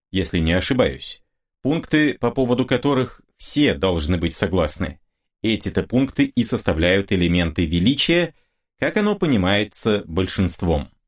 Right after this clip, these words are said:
Во-первых, величие немыслимо без влияния. Эти две величины прямо пропорциональны друг другу. Чем больше одно, тем и другое больше. И наоборот.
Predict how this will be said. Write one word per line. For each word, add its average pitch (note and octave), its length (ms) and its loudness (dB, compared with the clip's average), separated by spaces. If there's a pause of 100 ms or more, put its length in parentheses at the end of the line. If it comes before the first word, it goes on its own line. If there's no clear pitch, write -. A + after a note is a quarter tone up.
(600)
Во-первых, B2+ 680 -2 (540)
величие A2 720 2
немыслимо F#2 760 2
без D#2+ 240 0
влияния. D2 760 -2 (360)
Эти A2+ 360 0
две F2 420 2
величины G2 920 2
прямо G#2+ 480 2
пропорциональны C3 920 0
друг A2+ 260 0
другу. E2 320 2
Чем G#2+ 340 2
больше A2 380 0
одно, G2 500 2 (140)
тем G2+ 320 2
и - 20 0
другое F2 420 2
больше. D#2+ 540 -2
И C3+ 100 2
наоборот. G#2 600 0